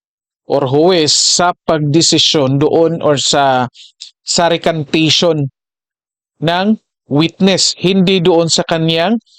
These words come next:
first na statement. O, kasi may affidavit din naman yon, yung first statement, mga kababayan. Hmm, di ba?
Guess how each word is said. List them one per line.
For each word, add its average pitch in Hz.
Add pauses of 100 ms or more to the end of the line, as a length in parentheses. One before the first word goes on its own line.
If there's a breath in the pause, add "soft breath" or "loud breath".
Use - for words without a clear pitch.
(200 soft breath)
first 196
na 170
statement. 156 (560)
O, 113
kasi 147 (800)
may 156
affidavit 151
din 156
naman 151
yon, 151
yung 127
first 147
statement, 135
mga 135
kababayan. 123 (440)
Hmm, 123
di 117
ba? 151